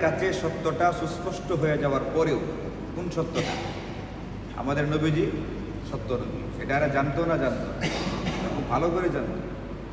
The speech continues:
এই কিতাব সত্য কিতাব, এটা খুব ভালো করে জানতো। এরা বলতো এটা মুখে মুখে যে এই যে কিতাবটা আছে কুরআনে কারীম, এটা মূলত মুহাম্মদ সাল্লাল্লাহু আলাইহি ওয়াসাল্লাম,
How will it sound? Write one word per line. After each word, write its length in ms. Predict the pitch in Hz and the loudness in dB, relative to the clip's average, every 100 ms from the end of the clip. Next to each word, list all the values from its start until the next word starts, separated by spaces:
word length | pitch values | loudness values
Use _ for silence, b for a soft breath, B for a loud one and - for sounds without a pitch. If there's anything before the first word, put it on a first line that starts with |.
| - 117 | -6 -4
এই 100 | 120 123 | -4 -2
কিতাব 340 | 143 151 170 - - - - - | 4 6 6 6 2 -4 -4 -2
সত্য 260 | 151 - 156 131 | -4 -2 -2 0
কিতাব, 240 | - 98 73 - - | 0 -2 -4 -6 -2
এটা 160 | 135 | 0
খুব 160 | 143 151 117 | 2 0 0
ভালো 220 | 135 160 | 2 4
করে 320 | 170 190 247 - - - - - - | 4 6 4 2 -2 -4 -6 -8 -2
জানতো। 300 | 147 160 - - - - - - | 0 0 0 -4 -6 -8 -8 -4
এরা 120 | 135 139 | 0 0
বলতো 440 | 151 190 185 220 | 2 2 2 4
এটা 200 | 202 202 | 6 6
মুখে 220 | 175 156 | 2 2
মুখে 300 | 170 156 151 | 0 2 0
যে 300 | 143 139 131 131 - 135 - - - - - - - - - - - - | 2 4 2 0 -4 -4 -6 -6 -8 -8 -8 -8 -10 -10 -10 -10 -6 -2
এই 80 | 147 | 2
যে 120 | 175 | 2
কিতাবটা 460 | 185 175 165 - | 2 2 2 4
আছে 280 | 160 139 - 127 - - - - - | 4 4 2 0 -2 -4 -6 -4 -2
কুরআনে 400 | 139 143 151 147 | 0 4 4 4
কারীম, 380 | 190 165 147 117 | 4 4 2 2
এটা 240 | 131 147 147 | 0 2 2
মূলত 340 | 156 185 180 | 4 2 2
মুহাম্মদ 520 | 143 139 147 147 131 - - 135 - 135 - - - | 2 2 2 2 2 2 -2 -6 -6 -6 -6 -6 -2
সাল্লাল্লাহু 580 | 139 135 123 131 127 117 | 0 0 2 2 4 2
আলাইহি 320 | 113 143 139 | 2 2 2
ওয়াসাল্লাম, 400 | 123 131 117 | 2 0 -2